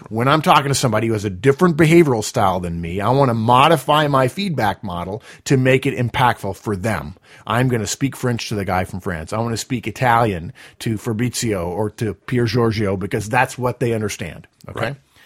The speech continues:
Speaker 2: It's okay. So let's go back. So I wanted to
Speaker 1: Okay,
Speaker 2: just
Speaker 1: good.
Speaker 2: point that out. Let's go back
Speaker 1: Good
Speaker 2: to,
Speaker 1: point. Good
Speaker 2: let's
Speaker 1: point.
Speaker 2: talk about high D.
Speaker 1: Okay, Jack is a dominant guy. High D, that's where the D actually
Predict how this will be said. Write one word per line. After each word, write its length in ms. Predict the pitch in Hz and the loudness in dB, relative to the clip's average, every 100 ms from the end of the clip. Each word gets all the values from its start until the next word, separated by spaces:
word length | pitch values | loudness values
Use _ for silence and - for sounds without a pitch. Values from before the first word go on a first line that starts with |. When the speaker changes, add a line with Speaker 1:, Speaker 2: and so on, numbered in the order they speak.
| - | -4
Speaker 2:
It's 80 | 147 | -2
okay. 180 | 117 | 0
So 80 | 95 | 0
let's 100 | 139 | 0
go 80 | 170 | 4
back. 240 | 156 120 | 4 4
So 140 | 131 117 | 2 0
I 100 | 123 | 2
wanted 220 | 147 143 - | 2 0 -2
to 80 | 127 | 0
Speaker 1:
Okay, 160 | 117 | 2
Speaker 2:
just 120 | 123 | 2
Speaker 1:
good. 60 | 135 | 2
Speaker 2:
point 140 | 139 | 4
that 60 | 131 | 2
out. 20 | |
Let's 140 | 110 - | 0 -2
go 80 | 123 | 0
back 180 | 117 | 2
Speaker 1:
Good 120 | 139 131 | 4 4
Speaker 2:
to, 60 | |
Speaker 1:
point. 240 | 127 87 - | 2 -2 -4
Good 80 | 120 | -4
Speaker 2:
let's 60 | |
Speaker 1:
point. 120 | 120 - | 0 2
Speaker 2:
talk 120 | 139 | 2
about 180 | 127 107 | 2 2
high 180 | 117 | 0
D. 280 | 107 92 65 - 127 | -2 -6 -12 -6 -2
Speaker 1:
Okay, 240 | 135 131 | 0 2
Jack 420 | 113 170 190 226 | 4 4 4 2
is 100 | 165 | 2
a 60 | 143 | 2
dominant 500 | 120 135 147 151 135 | 4 4 4 4 2
guy. 220 | 113 87 | 0 -2
High 260 | 101 156 190 | 2 4 4
D, 160 | 131 | 2
that's 220 | 98 110 - | -2 -2 0
where 100 | 135 | 2
the 80 | |
D 300 | 127 123 127 | 2 2 4
actually 600 | 113 110 - 107 101 95 | 4 2 -2 -4 -4 -6